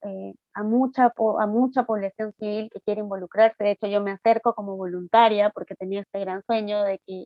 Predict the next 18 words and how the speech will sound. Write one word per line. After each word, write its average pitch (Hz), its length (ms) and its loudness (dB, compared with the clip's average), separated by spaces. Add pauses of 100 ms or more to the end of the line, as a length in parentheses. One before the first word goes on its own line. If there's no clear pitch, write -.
(160)
el 190 160 -8
deporte 233 440 4
también 214 280 -8
era 208 240 -2 (400)
uno 226 180 2
de 220 100 8
los 196 160 0
espacios 214 420 0
que 233 100 -8
se 175 100 -16
tenía 208 280 -6
que 208 100 -4
desarrollar 196 460 -2
en 214 120 -4
Ayacucho 202 460 -6
por 196 140 -4
el 190 140 -4
talento. 247 500 -4